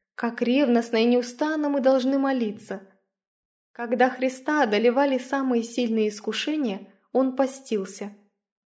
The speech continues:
Он посвящал себя Богу и благодаря ревностной молитве и подчинению воле своего Отца выходил победителем.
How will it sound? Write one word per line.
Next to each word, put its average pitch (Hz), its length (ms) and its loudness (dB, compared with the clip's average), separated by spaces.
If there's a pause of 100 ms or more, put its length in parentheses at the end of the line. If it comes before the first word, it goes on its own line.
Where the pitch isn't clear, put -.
(140)
Он 277 160 2
посвящал 320 540 0
себя 294 320 0
Богу 202 640 -2 (140)
и 262 120 2
благодаря 240 600 8
ревностной 220 540 4
молитве 220 800 -2 (140)
и 262 80 2
подчинению 294 760 0
воле 254 260 2
своего 214 440 2
Отца 285 440 -6 (300)
выходил 240 520 2
победителем. 202 840 -2